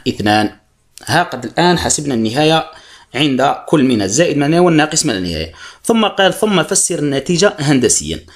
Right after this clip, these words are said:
أو بيانيا. التفسير نكتب هنا التفسير البياني للنهاية. التفسير البياني هنا تقول القاعدة إذا حسبت النهاية عند الما لا نهاية لا يهم زائد ما لا يهم ناقص ما وجدت عدد،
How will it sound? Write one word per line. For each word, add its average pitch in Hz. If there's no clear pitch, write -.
أو 202
بيانيا. 110
التفسير 160
نكتب 127
هنا 95
التفسير 117
البياني 107
للنهاية. 123
التفسير 226
البياني 165
هنا 135
تقول 147
القاعدة 87
إذا 185
حسبت -
النهاية 131
عند 190
الما 165
لا 165
نهاية 104
لا 147
يهم 139
زائد 113
ما 110
لا 101
يهم 95
ناقص 139
ما 156
وجدت 147
عدد، 107